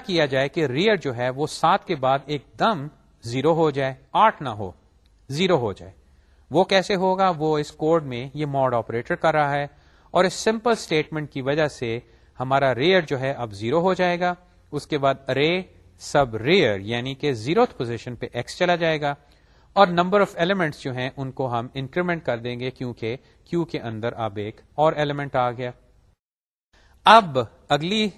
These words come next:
اسکرین پہ چلیے کہ اکیس کے بعد اب میں نے سات کو بھی کیو میں ڈالنے کی کوشش کی۔ یہاں پہ کیا کاروائی ہوئی کہ دیکھیے کہ ریئر کی ویلیو زیرو ہو گئی تھی، اب میں ریئر کی ویلیو ایک سے بڑھاؤں گا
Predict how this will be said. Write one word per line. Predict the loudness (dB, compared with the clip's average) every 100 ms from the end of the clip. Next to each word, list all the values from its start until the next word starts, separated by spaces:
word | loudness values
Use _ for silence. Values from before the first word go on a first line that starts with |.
| -12
اسکرین | -8 -4 -2
پہ | -4
چلیے | -4 -4 -2 -2 -2 -6 _ _ _ -10
کہ | -4
اکیس | -4 -4 -4 -4
کے | -2
بعد | 4 6 6
اب | 4 -2 -2
میں | -4 -4
نے | -4 -4 -6 -12 _ _ _ _ -12
سات | 6 8 8 4
کو | -2
بھی | 0 -4 -6 -10 _ _ _ _ _ _ -2 -2 -2 -2 -2
کیو | 0 0
میں | 2
ڈالنے | 2 2 0
کی | -6 -4
کوشش | -2 0 -4 -8
کی۔ | -10 -10 -12 _ _ _ _ _
یہاں | -2 2 4
پہ | 2
کیا | 2 4
کاروائی | 6 4 4 2
ہوئی | 0 -4 -6 _ _ _ _ _
کہ | -2
دیکھیے | 2 0 0 -2 0 -2
کہ | -2 -2 0
ریئر | 0 0 2 2
کی | 0 0
ویلیو | 0 0 -2 -2 -4
زیرو | -2 4 4
ہو | 4 2
گئی | 0 -4
تھی، | -4 -6 -2
اب | 4 4 4
میں | -6 -4 -4 -6 -12 _ -10 -4
ریئر | 0 2
کی | 0 -2
ویلیو | -2 -2 -4 -4
ایک | -4 -4
سے | -6
بڑھاؤں | -6 -4 -2 -2 0
گا | 0